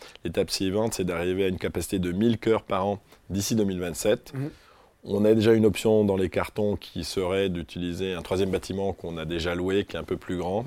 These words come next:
Speaker 1: <clears throat> Donc, ce serait une extension, euh, du site actuel.
Speaker 2: Oui.
Speaker 1: Ou une autre solution, dépendant un peu des évolutions de la société.
Speaker 2: Bon, voilà pour les capacités de production. Il y a, vous en avez parlé, les implantations. Euh, là aussi, fin d'année dernière, vous annonciez la première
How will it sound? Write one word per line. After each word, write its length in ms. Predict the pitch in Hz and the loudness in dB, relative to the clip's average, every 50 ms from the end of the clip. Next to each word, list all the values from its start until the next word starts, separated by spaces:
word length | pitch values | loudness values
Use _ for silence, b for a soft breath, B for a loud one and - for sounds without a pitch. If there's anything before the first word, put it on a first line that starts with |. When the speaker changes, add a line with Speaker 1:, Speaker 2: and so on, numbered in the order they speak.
| 113 - - | -8 -4 -2
Speaker 1:
<clears throat> 0 | |
Donc, 400 | - 165 143 123 107 82 82 - | -2 0 2 2 0 0 -4 -8
ce 60 | - | -8
serait 100 | - 90 | -8 -6
une 80 | 85 87 | -6 -6
extension, 720 | 82 - - - - 80 80 - - 92 92 90 90 87 82 | -6 -8 -8 -8 -6 -6 -6 -6 -6 -6 -4 -4 -4 -6 -6
euh, 160 | 78 - 73 | -8 -8 -8
du 140 | 78 80 82 | -8 -8 -6
site 260 | - - - 80 - | -6 -8 -8 -8 -8
actuel. 460 | 78 - - - 92 95 101 127 139 B B | -10 -6 -4 0 0 0 0 -2 -4 B B
Speaker 2:
Oui. 80 | B 147 B B B B B B _ - _ _ | B -16 B B B B B B _ -20 _ _
Speaker 1:
Ou 260 | - 107 117 120 123 117 | 4 6 8 10 10 10
une 100 | 107 104 | 8 8
autre 120 | 101 92 | 6 4
solution, 520 | - - 85 80 80 78 - - 95 90 | 0 -4 -6 -6 -6 -6 -6 -6 -6 -4
dépendant 520 | 87 80 82 78 - 82 80 78 80 80 76 | -4 -4 -6 -6 -6 -8 -8 -6 -4 -6 -6
un 40 | 71 | -6
peu 160 | - - 80 | -8 -8 -6
des 200 | 78 76 73 80 | -6 -6 -6 -6
évolutions 400 | 78 78 78 78 73 - 90 85 | -6 -8 -8 -8 -8 -8 -8 -8
de 40 | 80 | -8
la 60 | 73 | -8
société. 440 | 73 - 76 - - - - 76 - - _ _ _ _ _ - | -8 -8 -8 -8 -10 -10 -10 -10 -12 -12 _ _ _ _ _ -10
Speaker 2:
Bon, 160 | 131 104 95 | -10 -10 -8
voilà 220 | 104 107 139 156 180 | -6 -2 -2 -2 -2
pour 140 | - 151 139 | -2 -6 -8
les 80 | 123 | -6
capacités 420 | - - 139 - 156 139 - - 156 | -6 -6 -6 -4 -6 -8 -6 -8 -10
de 60 | 135 | -8
production. 420 | - - 143 135 131 - 277 381 | -6 -6 -8 -6 -6 -6 -6 -6
Il 100 | - 175 | 0 4
y 60 | 170 | 6
a, 160 | 208 208 185 B B B B B B B B _ - | 8 8 8 B B B B B B B B _ -8
vous 120 | 135 127 | -4 -4
en 40 | 139 | -4
avez 140 | 127 123 117 | -4 -4 -2
parlé, 260 | - 160 214 294 320 | -2 -2 0 0 0
les 200 | 196 131 110 113 | -2 -2 0 2
implantations. 680 | 160 175 160 - 160 156 - 165 143 - - 226 302 403 B B B B B B - - | 2 2 2 0 -2 0 0 0 -2 0 -2 -2 -2 -2 B B B B B B -6 -2
Euh, 400 | 160 160 160 156 151 147 147 147 | 0 2 4 4 4 4 4 6
là 140 | 151 190 262 | 6 6 6
aussi, 360 | 277 - - 285 262 208 165 117 | 6 2 2 2 4 4 2 0
fin 240 | - - 269 269 247 | -2 -4 -6 -4 -2
d'année 400 | 240 233 220 202 185 170 151 135 | -2 0 2 2 2 0 0 -2
dernière, 360 | 147 160 156 156 156 151 135 | -4 -4 -4 -6 -6 -6 -6
vous 120 | 127 135 | -4 -2
annonciez 280 | 156 151 151 147 - 165 | -2 -2 -4 -6 -6 -6
la 100 | 135 120 | -6 -4
première 440 | - - 247 240 233 220 196 170 | 0 0 2 4 4 4 4 2